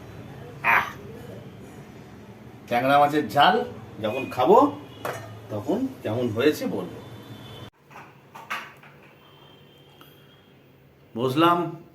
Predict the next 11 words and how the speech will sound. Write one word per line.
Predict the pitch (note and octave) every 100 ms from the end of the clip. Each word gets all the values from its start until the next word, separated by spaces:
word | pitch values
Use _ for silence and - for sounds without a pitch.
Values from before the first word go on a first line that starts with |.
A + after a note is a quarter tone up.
| - A#2+
ওদিকে | B2 C#3+
তো | D3
ট্যাংরা | C#3 C3+ C#3+ D3
মাছের | C#3+ C3+ -
ঝোল | B2+ A#2+ G#2+
হলো। | G#2+ - - - - - - -
ঝাল, | A2 A2+ G#2 G2+
ঝাল, | G2 F#2+ - - - E2
ঝোল | F2+ F#2+
না, | E2 D2+
ঝাল। | E2